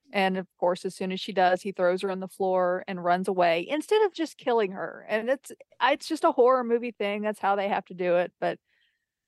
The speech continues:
I was watching it going, "Oh my God, like, at least knock her out or something." He just drops her on the floor and then <laughs> runs.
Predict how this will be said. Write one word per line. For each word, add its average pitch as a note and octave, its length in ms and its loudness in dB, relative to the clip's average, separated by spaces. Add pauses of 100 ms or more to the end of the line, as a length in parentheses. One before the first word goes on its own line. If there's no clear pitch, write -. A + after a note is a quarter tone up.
(220)
I G#3 120 2
was G#3+ 120 2
watching G#3 340 4
it F3 40 -6
going, G3 180 2
"Oh B3+ 120 2
my C4+ 180 0
God, G3+ 300 2
like, F#3 180 -2
at G#3 100 -2
least B3+ 320 -4
knock G#3 340 0
her G3 180 -4
out G#3+ 340 0
or F#3+ 100 -6
something." F3+ 400 -10
He A3+ 120 -6
just B3 280 -8
drops G#3 380 2
her B3 80 4
on G3+ 60 2
the F#3+ 80 0
floor G3 460 2
and F#3 120 -2
then F3+ 200 -8
<laughs> E3 60 -14
runs. - 800 -4